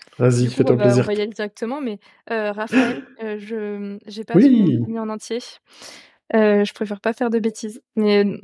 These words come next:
Speaker 2: Raph-, si, de toute façon, si vous allez sur mon compte et que vous regardez les, les posts, je parle souvent de Raphaël, <laughs> donc, Raphaël et Kevin. Donc, euh, Raphaël, du coup, c'est, c'est quelqu'un qui est, euh, avant qui était dev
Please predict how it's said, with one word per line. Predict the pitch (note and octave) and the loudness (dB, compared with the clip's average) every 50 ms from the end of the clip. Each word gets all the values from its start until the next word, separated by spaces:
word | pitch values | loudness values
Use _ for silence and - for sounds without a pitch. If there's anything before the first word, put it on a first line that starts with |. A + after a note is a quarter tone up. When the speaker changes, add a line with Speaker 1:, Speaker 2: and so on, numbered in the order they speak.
| - - - - | -16 -16 -12 -8
Speaker 2:
Raph-, | - G#3+ G#3 A3+ A3+ G#3+ - - | -6 -2 0 0 0 -2 -4 -10
si, | G#3+ - - B3 | -8 -6 -4 -4
de | A#3 | -2
toute | G#3+ | 0
façon, | - A#3+ B3 - | 0 0 0 0
si | D#4 D#4 - | -6 -6 -4
vous | B3 B3 A3+ | -2 2 2
allez | A3+ A3+ | 4 4
sur | B3+ - - B3+ | 2 0 2 2
mon | A3+ A3+ A3+ | 4 4 4
compte | A3 - B3+ B3+ - - | 4 4 2 2 2 0
et | A#3 | -4
que | G#3 | -4
vous | G3+ G#3 G#3+ G#3 G3+ | -2 -2 -2 -2 -2
regardez | G3+ G3+ G#3 G#3+ G#3 A#3 | 0 0 -2 2 2 2
les, | A#3+ A3+ A3 G#3 G3+ G3+ | 2 2 2 2 2 2
les | G3 G#3 | 2 0
posts, | F#3+ - A#3 A#3+ - - | 0 -2 -2 -2 -4 -10
je | - | -4
parle | - G#3 G#3 G#3+ | -2 -2 -2 -2
souvent | - - A#3+ A3 A#3 A#3 A#3 | -4 -8 -2 0 2 2 2
de | G3+ G#3+ | 2 2
Raphaël, | G#3 - A3 A3 - - - A3 - - | 0 0 0 -4 -4 -6 -8 -8 -6 -6
<laughs> | A3+ - | -6 -6
donc, | - A3+ - - - - - - - - - | -6 -8 -10 -10 -14 -12 -12 -12 -10 -4 0
Raphaël | A3+ A3+ A3 - C4 B3+ A#3 | 0 0 2 4 4 4 4
et | |
Kevin. | A3 - A#3 G3+ A3 C4 C#4 A3 G#3+ - - - - - - - - - - | 2 0 -2 -2 0 0 0 0 -2 -4 -16 -18 -18 -16 -18 -18 -18 -16 -12
Donc, | G#3 G3 A3 A3 A3 - | -4 0 2 2 2 2
euh, | A#3 A3+ A3+ G#3 G#3 G#3 G3+ G3+ G3+ G3+ G3 G3 G3+ G3+ G3 _ _ _ - | 0 0 2 2 2 2 2 2 0 0 -2 -2 -4 -6 -10 _ _ _ -8
Raphaël, | - A3 A3 A#3 A3+ B3+ C4 C4+ | -2 2 2 2 4 4 2 2
du | C4 A#3 | 2 -2
coup, | B3 | -4
c'est, | - - A3+ | -6 -4 -2
c'est | - A3+ | -2 0
quelqu'un | G#3+ - A3 G#3+ - B3 B3+ | 0 0 0 0 2 0 0
qui | - B3 | 2 2
est, | A3+ G#3 | 4 4
euh, | G#3 G3+ G3 G3 G3 G3 G3 G#3 | 4 4 4 2 0 -2 -2 -2
avant | - A3 G#3+ G#3+ B3 | 0 2 2 2 2
qui | B3 - - | 0 0 -4
était | A3 - - G#3+ F#3+ F#3 _ - | -6 -2 -2 -4 -4 -4 _ -4
dev | - G#3 A3+ B3 C4+ | -4 -2 -2 -2 -6